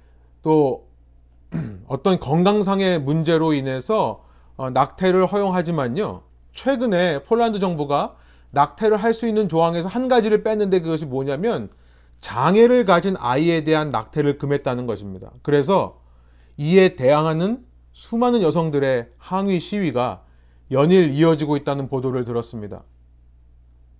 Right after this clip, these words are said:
장애를 가진 아이는 포기하고 버려야 된다.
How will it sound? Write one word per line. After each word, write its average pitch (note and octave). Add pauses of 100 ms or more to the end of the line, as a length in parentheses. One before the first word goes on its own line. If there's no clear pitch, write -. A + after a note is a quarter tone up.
(220)
장애를 G3+
가진 F3+
아이는 D3 (440)
포기하고 B3
버려야 D#3
된다. A2